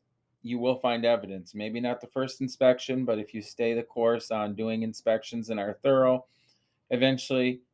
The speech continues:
within a few weeks, you're gonna start to find droppings, casings, uh, bed bugs, eggs, whatever. You're gonna start to find evidence, uh, around furniture, uh, you're sitting in, bed you're sleeping in,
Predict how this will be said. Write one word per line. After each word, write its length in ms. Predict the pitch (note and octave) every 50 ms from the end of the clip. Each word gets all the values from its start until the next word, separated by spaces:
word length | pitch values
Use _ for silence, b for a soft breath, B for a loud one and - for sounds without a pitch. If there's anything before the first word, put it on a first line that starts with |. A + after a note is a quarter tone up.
| _ _
within 300 | - A2+ A#2 A2+ B2+ B2+
a 60 | B2 B2
few 220 | - C3 B2+ B2
weeks, 420 | A#2 A#2+ A#2 A#2+ A#2 - - -
you're 140 | A2+ A2+ A2+
gonna 240 | G#2+ A#2 A#2 A#2 G#2+
start 260 | - - A#2+ A2+ A2+ -
to 60 | G#2
find 280 | - A#2+ A2 A2 A2
droppings, 640 | F#2+ G#2+ A2 G#2+ G#2 G#2+ G#2+ - G#2+ G#2 G#2 G2+ -
casings, 760 | - - A2 G#2+ G#2+ G2+ - - G#2 G#2 G#2 G#2 G2+ - - _ _ _ _ _ _ _ _ _ -
uh, 160 | - - C#2
bed 360 | F#2 G#2+ G#2 A2+ A#2 A2 G2
bugs, 500 | G2+ A2 G#2 G#2 G#2 G2+ F#2+ - - - _ -
eggs, 540 | - - A2+ A2+ A2+ A2 G#2+ G#2 G2+ - - - _ _ _ _ _ _ _ -
whatever. 460 | - A#2+ C3 C3+ C3 B2 A2+ G#2 A2+
You're 200 | A2+ A2 G#2+ A#2
gonna 200 | B2 B2+ B2 A#2
start 300 | - - - B2+ B2 A#2+
to 60 | -
find 320 | - - B2 A#2 A#2 A2+ F#2
evidence, 600 | D2 A2 A2 G#2+ G#2+ G#2 G#2 G#2 G#2 G#2 - -
uh, 460 | G#2 G2+ G2+ G2+ G2+ G2+ G2+ F#2 -
around 320 | G#2 G#2 G#2+ G#2+ G#2 G#2
furniture, 680 | G#2 - A2 A2 G#2+ A2 G#2+ - - A2 G#2 G#2+ G#2 b b b b b b b b b -
uh, 60 | G#2
you're 180 | G#2+ G#2+ G#2 G#2
sitting 340 | - - C3 B2+ B2+ B2+ B2+
in, 300 | B2 B2 A#2+ A#2+ A#2+ A2+
bed 200 | G2+ A2+ A2 G#2+
you're 60 | G#2
sleeping 420 | - - - A#2+ B2 B2 B2 A#2 A#2+
in, 340 | A#2+ A#2 A2+ A2+ A2+ A2